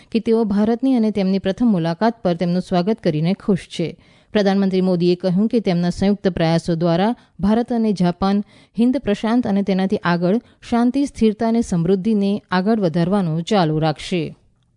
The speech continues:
અમરનાથ યાત્રાના પ્રથમ તબક્કામાં યાત્રાળુઓને જમ્મુ અને કાશ્મીરના લેફ્ટનન્ટ ગવર્નર મનોજ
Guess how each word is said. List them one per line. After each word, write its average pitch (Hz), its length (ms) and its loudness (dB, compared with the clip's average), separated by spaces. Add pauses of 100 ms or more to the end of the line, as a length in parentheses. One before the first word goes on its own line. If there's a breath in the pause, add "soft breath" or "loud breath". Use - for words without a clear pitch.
(100)
અમરનાથ 285 400 0
યાત્રાના 339 420 0
પ્રથમ 262 360 -2
તબક્કામાં 233 520 -2
યાત્રાળુઓને 196 720 0
જમ્મુ 196 320 0
અને 190 160 0
કાશ્મીરના 202 600 0
લેફ્ટનન્ટ 196 540 0
ગવર્નર 196 400 0
મનોજ 175 260 0